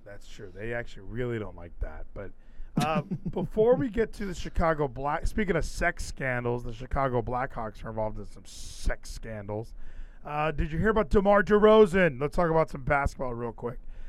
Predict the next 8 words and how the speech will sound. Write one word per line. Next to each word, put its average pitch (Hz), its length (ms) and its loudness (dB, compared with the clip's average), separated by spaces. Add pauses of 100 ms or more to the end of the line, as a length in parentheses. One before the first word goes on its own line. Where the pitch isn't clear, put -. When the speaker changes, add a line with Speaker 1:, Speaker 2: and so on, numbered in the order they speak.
(280)
Speaker 1:
Uh, 151 240 2 (320)
DeMar 233 360 4
DeRozan 262 420 8
got 175 160 6
a 165 40 4
huge 262 420 2
fucking - 380 2
contract. 151 480 0